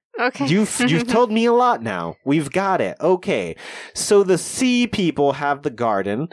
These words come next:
Speaker 2: In the garden, there is Project Leader Jehovah.
Speaker 1: Mm-hmm.
Speaker 2: There is Codename Jehovah. There is Codename Serpent.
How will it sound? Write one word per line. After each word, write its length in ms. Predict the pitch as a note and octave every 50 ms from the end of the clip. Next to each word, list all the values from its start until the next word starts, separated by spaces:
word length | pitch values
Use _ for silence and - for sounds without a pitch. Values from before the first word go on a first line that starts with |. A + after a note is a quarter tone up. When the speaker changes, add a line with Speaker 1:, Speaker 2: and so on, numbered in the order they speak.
| B2+ - -
Speaker 2:
In 220 | F3 F3+ F#3 F#3+
the 80 | F#3 F#3
garden, 540 | E3+ D3+ D#3 C#3+ C3+ C3 C3+ C#3 D3 C#3+
there 160 | C3 C3 C3 B2
is 260 | - C#3 A#2+ G#2+ F#2+
Project 640 | - - - D#3 D3 D3 D3+ C#3+ D3 E3 D3+ - -
Leader 380 | B2 A2+ A#2+ A#2+ A#2 B2+ B2
Jehovah. 640 | - - B2+ A#2 A#2 A2 F#2+ F2+ F2 E2+ G2 C#3 - _ _ _ - -
Speaker 1:
Mm-hmm. 180 | F#3 F3+ F3
Speaker 2:
There 280 | - C3+ C3 B2+ B2 A2+ -
is 480 | C3 B2 A#2+ A2+ G#2+ G#2 G2 G2+ - - - - - - - _ _ _ _ _ _ _ _ _ _ _ _ _ - _
Codename 560 | - - G#3+ F#3 C#3 G#2+ F#2+ F2+ D#2 D2+ -
Jehovah. 600 | - - D#2+ D#2 - E2 C#2 - - - - - - _ _ _ _ _ _ _ _ _ _ _ _ _ -
There 220 | D3+ C#3 C#3+ C#3+
is 220 | A2+ C#3+ C3+ A#2 -
Codename 580 | - - F#3+ E3+ D#3 C3 D3+ C#3 B2+ A#2 A#2+
Serpent. 920 | A#2 - - - - - - - - E3+ F3 F3+ - A3 A3 G#3+ - -